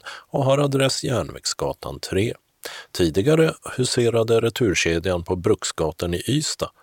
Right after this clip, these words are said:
men den butiken är nu stängd. Och Ystad har begåvats med en, eh, konstnärskollektivlokal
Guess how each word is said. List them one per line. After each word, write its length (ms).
men 140
den 280
butiken 540
är 80
nu 180
stängd. 600
Och 140
Ystad 540
har 340
begåvats 680
med 280
en, 300
eh, 220
konstnärskollektivlokal 2250